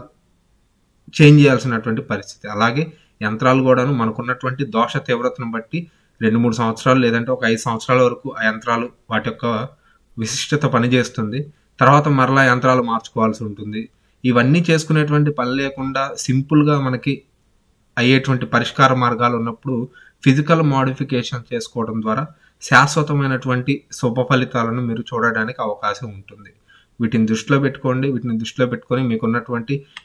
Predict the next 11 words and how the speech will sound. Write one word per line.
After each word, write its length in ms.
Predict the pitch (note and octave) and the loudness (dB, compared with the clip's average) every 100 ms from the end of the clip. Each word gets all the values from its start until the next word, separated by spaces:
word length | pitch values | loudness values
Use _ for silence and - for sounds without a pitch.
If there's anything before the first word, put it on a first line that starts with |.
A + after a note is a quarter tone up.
| - | -6
ఎటువంటి 840 | G#2 A2 D3 D3+ D3+ D3+ D#3 - - | -4 2 4 4 4 0 -2 -4 -10
వాస్తుపరమైనటువంటి 1300 | A2 A2 B2 - D3 C3 B2+ B2+ A#2+ A2+ A#2+ A2+ A#2+ | 0 2 2 0 -2 0 0 0 -2 -4 -6 -6 -6
అంశాలకు 520 | A2+ A2+ A2 B2+ B2 A#2 | -6 -6 2 2 2 -4
సంబంధించి 520 | A#2+ A2+ A2+ A2 A2+ | -8 -6 -6 -6 -4
అయినా 180 | A2 A2+ | -4 -4
సరే, 400 | - A#2 A2 A2 _ _ _ - | -4 -2 -2 -6 _ _ _ -4
యంత్రాలు 460 | G#2+ A2+ B2+ C3 B2+ | -2 -2 2 2 2
కావచ్చు, 540 | A#2 A2 A2 - A#2 | 0 -2 -2 -4 -6
సైంటిఫికల్ 600 | A2 A2 A2+ - - A2+ | -2 -2 -2 -6 -4 -2
రెమెడీస్ 360 | A2 A2 A#2 - | 0 0 -2 -4
కావచ్చు, 520 | A#2+ A2 G#2 - A#2+ | -4 -4 -4 -6 -8